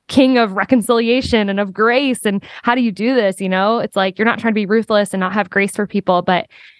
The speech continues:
um, sometimes an ending is even just a temporary time w-, of a boundary where it's like, the only way, the best way and the only way I can love you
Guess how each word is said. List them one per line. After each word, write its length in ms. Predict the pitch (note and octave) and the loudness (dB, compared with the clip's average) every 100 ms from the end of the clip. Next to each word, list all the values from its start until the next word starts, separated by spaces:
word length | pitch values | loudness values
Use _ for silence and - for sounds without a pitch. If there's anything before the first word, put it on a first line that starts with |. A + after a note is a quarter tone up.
| - | -4
um, 440 | G3+ F#3 F3 F3 - - | -2 0 -2 -4 -8 -10
sometimes 840 | - G3+ G3+ G#3+ G3 F#3 F#3+ F3+ - - | -2 0 0 -2 -2 0 -2 -6 -12 -6
an 140 | G3+ G#3 | -4 -2
ending 480 | F#3+ G3 F#3+ F#3 F3+ | 0 0 0 -2 -2
is 180 | - F#3 | -2 -2
even 360 | G3 F#3+ F#3+ | 0 0 0
just 200 | F#3 F3+ - | -2 -4 -6
a 60 | |
temporary 800 | G3+ - A3 G3+ G3 F#3 F3+ F3+ | -8 -4 -4 0 0 0 0 -2
time 400 | F3+ - F#3 F3+ | -4 -2 0 0
w-, 240 | F3+ - - | -4 -2 -2
of 240 | F#3+ F#3 G3+ | 0 0 0
a 80 | |
boundary 440 | G3 G3 G#3+ G#3 G3 | 2 2 0 -2 -4
where 180 | F3+ F3+ | -2 -4
it's 160 | - | 0
like, 220 | F#3+ F#3 | -2 0
the 140 | G3 A3 | -2 0
only 380 | A3+ B3 B3+ A#3+ | 2 4 4 2
way, 280 | G3+ G#3+ G3+ | 2 0 0
the 120 | G3+ | -2
best 420 | E3+ A3 G#3+ - | 2 0 0 -4
way 120 | A#3+ | 0
and 120 | A#3+ A3 | 0 -2
the 60 | |
only 240 | G3 G#3 G#3 | -2 -2 -2
way 160 | G3 | -2
I 160 | - G3 | -2 -4
can 240 | G3+ G3 | -2 -2
love 220 | F3 F3 A3 | -2 -2 -2
you 260 | C4 D#4 | -2 -2